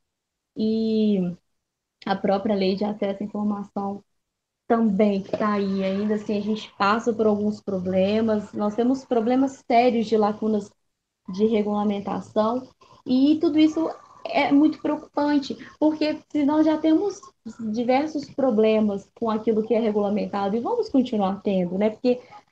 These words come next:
a simples regulamentação não garante a efetividade da norma, não garante qualidade na execução da norma. Mas não tê-la também é um risco, né?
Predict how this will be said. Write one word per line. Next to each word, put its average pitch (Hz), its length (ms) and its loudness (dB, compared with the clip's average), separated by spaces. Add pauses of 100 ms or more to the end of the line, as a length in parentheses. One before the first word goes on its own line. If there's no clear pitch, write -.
a 226 120 0
simples 269 380 0
regulamentação 226 960 0
não 240 140 0
garante 220 420 0
a 233 60 2
efetividade 208 840 -2
da 202 160 0
norma, 202 360 2
não 202 140 -4
garante 196 420 -2
qualidade 214 640 0
na 202 80 -2
execução 202 420 -4
da 220 160 -4
norma. 185 400 0 (640)
Mas 190 720 0 (340)
não 285 320 4
tê-la 240 380 4
também 226 420 2
é 226 60 -2
um 240 100 0
risco, 202 360 -6 (340)
né? 104 300 -6